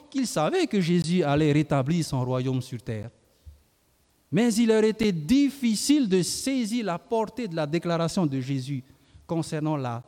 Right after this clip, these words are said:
destruction du temple, en particulier en relation avec des événements récents qu'ils avaient tous vécus,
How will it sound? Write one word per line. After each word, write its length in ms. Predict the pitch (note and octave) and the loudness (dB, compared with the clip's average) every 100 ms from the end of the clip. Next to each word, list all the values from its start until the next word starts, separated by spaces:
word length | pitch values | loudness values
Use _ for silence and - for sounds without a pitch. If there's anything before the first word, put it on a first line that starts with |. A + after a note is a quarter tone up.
| G2 G2+ | -14 -8
destruction 600 | C3 - C3+ - C#3+ A2+ | -6 -6 -8 -6 -4 -4
du 140 | G2+ | -6
temple, 360 | - F2+ - - _ _ _ _ _ _ _ _ _ _ _ | -12 -14 -16 -20 _ _ _ _ _ _ _ _ _ _ _
en 160 | C3+ C3 | -10 -8
particulier 720 | - A#3+ - G#3 - F3+ F#3+ | -2 -2 -2 -8 -4 -2 0
en 120 | D#3 | 2
relation 480 | E3+ G3+ F#3+ - F#3+ | 2 2 0 -2 -2
avec 240 | E3 F#3+ - - _ - | -2 -4 -6 -20 _ -12
des 360 | B2 D#3+ C#3+ | -4 -4 -2
événements 460 | B3+ C#4 C#4 C4+ C#4+ | -2 0 2 4 4
récents 360 | A#3+ A#3 E4 D4+ | 2 2 2 4
qu'ils 220 | A#3+ A3 | 4 4
avaient 220 | A3 A#3 | 4 2
tous 280 | A3+ B3 F#3 | 2 -2 -2
vécus, 460 | F#3+ G3 F#3 F3+ | -4 -4 -6 -8